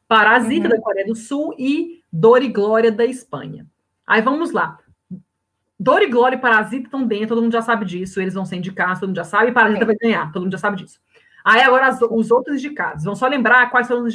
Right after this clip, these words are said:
Speaker 1: os indicados a melhor filme internacional no Globo de Ouro. Foram, é, só que o Globo de Ouro é filme internacional, né? Filme na língua não inglesa, né? Numa língua estrangeira,
Speaker 2: Uhum.
Speaker 1: né? Né? Foreign language.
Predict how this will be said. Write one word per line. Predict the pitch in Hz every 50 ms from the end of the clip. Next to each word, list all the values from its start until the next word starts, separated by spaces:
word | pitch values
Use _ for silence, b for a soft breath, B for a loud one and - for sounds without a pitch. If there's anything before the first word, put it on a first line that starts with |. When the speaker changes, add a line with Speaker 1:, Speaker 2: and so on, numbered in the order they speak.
| 214 - -
Speaker 1:
os | 196 208 202 190
indicados | 208 214 - - 190 196 208 208 196
a | 202
melhor | 196 190 196 196
filme | - 190 190
internacional | 185 - 170 - - 180 190 214
no | 220
Globo | 208 220 208 196 190
de | 185 220
Ouro. | 226 190 160 151 151 143 143 _ _ _ _ _ _ _ _
Foram, | - 220 220 214 214 208 - -
é, | - 202 196 190 185 175 -
só | 240 226
que | 226
o | 226
Globo | 233 254 262 226
de | 240
Ouro | 247 254
é | 254
filme | 254 247
internacional, | 247 254 254 240 240 294 247 190 170 180
né? | 202 214
Filme | 214 - 269 285 302 311
na | 302 294 269
língua | 254 269 302 339 320 302 330 302
não | 277 269 269 277
inglesa, | 277 262 220 202 196 196 185 170 160 156 165
né? | 185 208
Numa | 220 220 214
língua | 226 254 262 269
estrangeira, | 262 - 277 254 233 196 190 202 185 165
Speaker 2:
Uhum. | 156 226
Speaker 1:
né? | 254 339 - - - - - -
Né? | 196 196
Foreign | - - 214 214 220 214
language. | 202 190 180 165 156 151 143 147 -